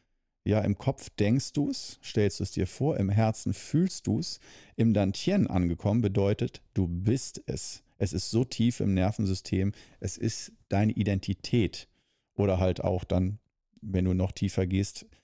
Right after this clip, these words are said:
ich will nicht sagen, löst du deine Identität auf, aber du bist nicht mehr abhängig von deiner Identität, sondern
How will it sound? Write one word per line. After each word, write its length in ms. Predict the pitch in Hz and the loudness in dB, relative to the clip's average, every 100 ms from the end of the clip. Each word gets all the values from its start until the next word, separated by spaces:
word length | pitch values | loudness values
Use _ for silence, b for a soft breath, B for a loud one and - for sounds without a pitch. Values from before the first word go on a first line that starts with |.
| b b | b b
ich 60 | - | 0
will 80 | 95 | 2
nicht 140 | 90 | 2
sagen, 200 | 92 92 | 2 4
löst 360 | 90 98 - 101 | 4 2 2 0
du 40 | |
deine 240 | 92 90 | 2 2
Identität 680 | 90 92 90 - - 92 - | 2 0 0 -2 0 0 2
auf, 320 | 90 107 131 | 0 0 0
aber 220 | - 95 | 0 2
du 100 | 90 | 2
bist 220 | 92 92 123 | 0 0 -2
nicht 160 | - | 0
mehr 140 | 98 - | -2 -2
abhängig 640 | - 110 - 101 82 73 - | -2 -2 0 0 2 0 -2
von 200 | 76 78 | -4 0
deiner 300 | 78 82 87 | 0 0 0
Identität, 840 | 80 80 76 - - 76 71 - B B B B B B | 0 -2 -4 -8 -2 -2 -2 -8 B B B B B B
sondern 400 | - 90 85 | 2 2 2